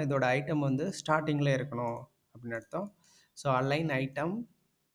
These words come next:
items start அப்படின்னு கொடுத்தீங்கன்னா, ஸ்டார்டிங்ல இருந்து நமக்கு ஸ்டார்ட் ஆகும். ஓகேங்களா? So, இப்ப நம்ம வந்து இது சி, அதாவது கான்டாக்ட் தான் ஆக்டிவ்ல இருக்கிறதுனால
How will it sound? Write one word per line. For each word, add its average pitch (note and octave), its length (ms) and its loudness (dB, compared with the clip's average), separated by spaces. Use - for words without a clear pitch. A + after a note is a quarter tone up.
items D3+ 540 0
start C3+ 360 -2
அப்படின்னு C#3 200 -4
கொடுத்தீங்கன்னா, B2+ 400 -4
ஸ்டார்டிங்ல D#3+ 500 4
இருந்து C#3+ 160 0
நமக்கு D3 320 0
ஸ்டார்ட் C3+ 360 -2
ஆகும். A2+ 200 -8
ஓகேங்களா? C3+ 360 0
So, D3+ 140 0
இப்ப D3 120 0
நம்ம D3 200 4
வந்து D3+ 220 4
இது C#3 340 4
சி, G3 500 0
அதாவது C3+ 260 0
கான்டாக்ட் D#3 440 2
தான் D3 180 6
ஆக்டிவ்ல D3+ 400 6
இருக்கிறதுனால C3 520 2